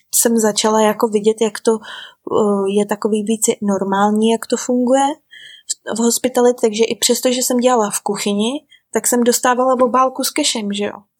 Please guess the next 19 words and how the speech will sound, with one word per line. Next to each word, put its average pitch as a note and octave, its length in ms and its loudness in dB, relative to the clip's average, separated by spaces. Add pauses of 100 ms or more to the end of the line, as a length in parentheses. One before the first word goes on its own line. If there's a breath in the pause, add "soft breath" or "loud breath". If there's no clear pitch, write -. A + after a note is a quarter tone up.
(160)
Tak A3+ 100 -2
jsem A3+ 180 -2
pros-, A3 380 -4
protože A3+ 280 -2
jsme A3+ 200 -2
se A3+ 120 0
tam A3+ 160 0
dělili A3 540 4
rovným A3 380 0
dílem G#3+ 480 0 (920 loud breath)
za A3+ 140 2
ty A3+ 140 -4
tipy. A3+ 340 0 (240)
Vždycky A#3+ 260 -2
se A#3+ 120 2
br-, A3 180 0
vzaly G#3+ 300 0
všechny C4 420 0
tipy B3+ 440 0